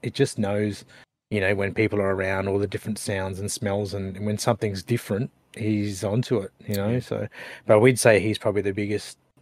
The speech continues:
Speaker 1: granddaddy in the area. He's been there for years, doing a lot of breeding and stuff. So
Speaker 2: Yeah, that was,
Speaker 1: yeah.
Speaker 2: that was gonna be my next point, was sort of like, I suppose then over that time he's, he's actually had the opportunity to pass on his genetics. And, um,
Speaker 1: Mm-hmm.
Speaker 2: and, you know, uh,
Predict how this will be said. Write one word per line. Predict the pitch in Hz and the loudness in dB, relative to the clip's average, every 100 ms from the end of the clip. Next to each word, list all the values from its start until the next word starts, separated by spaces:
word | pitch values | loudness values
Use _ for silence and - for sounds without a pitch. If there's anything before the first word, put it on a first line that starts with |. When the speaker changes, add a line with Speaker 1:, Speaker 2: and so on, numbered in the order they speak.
| 127 | -6
Speaker 1:
granddaddy | 113 107 104 104 98 101 | 0 0 2 2 2 -2
in | |
the | 101 104 | -2 -2
area. | 107 104 101 | 0 0 -2
He's | 95 | -2
been | 120 107 | 0 0
there | 98 | 0
for | 104 | -2
years, | 95 101 107 101 | -2 0 0 -4
doing | - 101 | -8 -4
a | |
lot | 101 98 | -2 -2
of | |
breeding | 104 101 104 | -2 -2 -2
and | 104 | -4
stuff. | - - - | -6 -10 -10
So | - 110 117 - - - | -8 -6 -6 -10 -8 2
Speaker 2:
Yeah, | 139 131 | 4 4
that | 143 | 4
was, | 127 | 2
Speaker 1:
yeah. | 104 | 0
Speaker 2:
that | 147 | -4
was | 123 | -6
gonna | 113 | -2
be | 104 | 0
my | 98 | 2
next | 107 - | 2 0
point, | - 113 101 | -2 2 2
was | 92 | 0
sort | - 110 | -4 -4
of | 101 | -2
like, | 95 90 | -2 -2
I | |
suppose | 90 107 113 104 98 | -4 -2 0 2 0
then | 101 | 0
over | 101 92 | 0 0
that | 87 | -2
time | - 101 101 | -2 2 2
he's, | 98 - _ _ _ _ | 2 -2 _ _ _ _
he's | 117 110 | 0 0
actually | - 92 | -2 -4
had | 95 101 | 0 2
the | 98 | 4
opportunity | 90 - 104 92 | 0 -4 -6 -6
to | 87 | -6
pass | - 92 90 | 0 0 0
on | 95 98 | -4 -2
his | 95 | -2
genetics. | - 90 85 90 - - _ _ _ _ _ - | -2 -6 -4 -6 -8 -16 _ _ _ _ _ -6
And, | 92 95 92 90 - | -2 0 0 -2 -4
um, | 101 90 87 | -6 -4 -2
Speaker 1:
Mm-hmm. | 101 - _ _ _ _ 95 | -2 -6 _ _ _ _ -4
Speaker 2:
and, | 92 90 - - _ _ | -2 -2 -4 -12 _ _
you | 104 | -6
know, | 92 92 85 | -2 -2 -4
uh, | - - - - - - | -6 -12 -16 -16 -14 -14